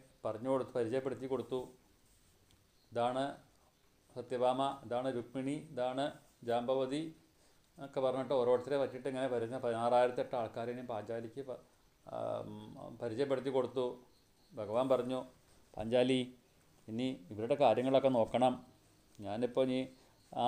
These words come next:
രാജസൂയത്തിൻ്റെ കാര്യങ്ങൾക്കൊക്കെ റെഡിയാവുകയാണ്. ഏട്ട-, യുധിഷ്ഠിരൻ്റെ കൂടെ ഞാൻ, ഏട്ടൻ്റെ കൂടെ", യുധിഷ്ഠിരൻ ഏട്ടനാണല്ലോ,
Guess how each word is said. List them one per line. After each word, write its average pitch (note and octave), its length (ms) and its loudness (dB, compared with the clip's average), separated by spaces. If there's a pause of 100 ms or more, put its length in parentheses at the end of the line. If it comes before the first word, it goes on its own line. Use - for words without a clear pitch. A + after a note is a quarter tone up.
രാജസൂയത്തിൻ്റെ B2 640 4
കാര്യങ്ങൾക്കൊക്കെ A#2+ 680 2 (400)
റെഡിയാവുകയാണ്. A#2+ 640 4 (920)
ഏട്ട-, A#2 300 -6 (160)
യുധിഷ്ഠിരൻ്റെ A#2 600 -2
കൂടെ B2 280 6 (1000)
ഞാൻ, A#2 220 -2 (400)
ഏട്ടൻ്റെ A#2+ 360 2
കൂടെ", B2 200 2
യുധിഷ്ഠിരൻ A2 380 0
ഏട്ടനാണല്ലോ, B2+ 560 4